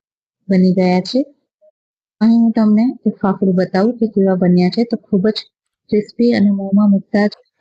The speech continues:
ઉગળી જાય તેવા બન્યા છે. તો આ, તો અહીં તેલ ગરમ જ છે, થોડું હલકું ગરમ છે. તેમાં હું ચાર મરચાં નાખી દઈશ. અહીંયા તમે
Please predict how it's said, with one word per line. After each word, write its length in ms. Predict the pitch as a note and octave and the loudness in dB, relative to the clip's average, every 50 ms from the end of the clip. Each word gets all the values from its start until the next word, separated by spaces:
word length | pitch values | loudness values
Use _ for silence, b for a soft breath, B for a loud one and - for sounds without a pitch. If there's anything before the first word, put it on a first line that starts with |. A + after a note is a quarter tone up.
| _ _ _ | _ _ _
ઉગળી 280 | G#3 G3 F3+ G3 G#3 G3+ | -2 0 0 0 0 0
જાય 220 | - G3+ G#3 G#3 | 0 0 -2 -2
તેવા 280 | G#3 - F#3+ F#3 F#3 F#3 | -2 -2 0 0 0 0
બન્યા 380 | F3+ F#3 F3+ F3+ F#3 F#3 F#3 | 0 0 2 2 2 0 0
છે. 160 | F3+ - - B3+ B3+ - - - | -2 -2 -4 -4 -6 -6 -6 -4
તો 80 | G3+ F#3+ G3 - _ _ _ _ | -4 -4 -4 -6 _ _ _ _
આ, 200 | - G3 G3+ A3+ A3 - _ _ _ _ _ _ _ _ _ _ _ _ _ _ _ _ _ _ _ _ _ _ _ _ _ _ _ _ | -8 -6 -6 -6 -6 -10 _ _ _ _ _ _ _ _ _ _ _ _ _ _ _ _ _ _ _ _ _ _ _ _ _ _ _ _
તો 40 | A3+ G#3+ | 0 2
અહીં 200 | G#3 A3 A#3 A3 | 2 2 2 2
તેલ 220 | - A3+ A3+ A#3 A#3 - | 0 0 0 -2 -2 -2
ગરમ 300 | G#3+ G3+ G3 G#3 G#3+ A3 A3 | -2 0 0 2 2 0 0
જ 60 | G3+ G#3 - | -2 -4 -6
છે, 140 | - - A3 A#3+ C#4 - - - _ _ | -4 -2 -2 -2 -2 -6 -12 -20 _ _
થોડું 240 | _ - G#3+ G#3+ G#3+ G#3 | _ -2 0 0 2 2
હલકું 260 | G3+ G3+ G#3 G#3+ G#3 | 0 0 0 -2 -2
ગરમ 280 | G3+ G3+ G3 G3 F#3+ G3 | 0 0 0 2 0 0
છે. 160 | G3 - B3+ C#4 D4+ - _ _ _ _ _ _ _ | 0 0 -2 -4 -4 -6 _ _ _ _ _ _ _
તેમાં 240 | - G#3 G3 G#3 G#3+ G#3+ | -2 0 2 2 2 2
હું 100 | A#3+ C#4 C4+ - - - | 2 0 -2 -6 -6 -4
ચાર 200 | A3 G3 G3 G3+ G3+ | -2 -2 0 0 0
મરચાં 340 | G3+ G3 G3 - - G3+ G3 | 0 0 0 -2 -2 0 0
નાખી 260 | F#3+ F#3 - - F#3+ | 0 -2 -2 -2 -2
દઈશ. 200 | G3 G#3+ A#3 A#3 - | 0 -2 -2 0 0
અહીંયા 200 | A3 G#3+ G#3+ G#3 | 0 0 0 0
તમે 260 | G#3+ G#3 G#3 A3 | 0 0 0 0